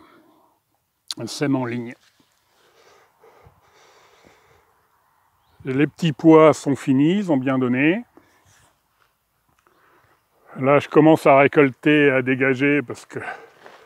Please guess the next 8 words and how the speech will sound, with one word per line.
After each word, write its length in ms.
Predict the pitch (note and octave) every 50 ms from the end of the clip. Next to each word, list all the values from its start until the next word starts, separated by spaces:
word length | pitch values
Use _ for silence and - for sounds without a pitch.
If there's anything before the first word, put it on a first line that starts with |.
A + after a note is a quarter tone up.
| _ _ _ _ _ _ - - - _ _ _
j'ai 180 | B2+ B2 C#3 C3+
mes 120 | C#3+ C#3+
plants 220 | A#2+ - D3 D3 C#3+
de 80 | B2+
poireaux 420 | - - D#3+ C#3 C3+ C#3 C#3+ D3 C3+
qui 140 | - C#3
sont 240 | A#2 - - C3+ C3
là. 240 | C#3 C3+ C3+ C3+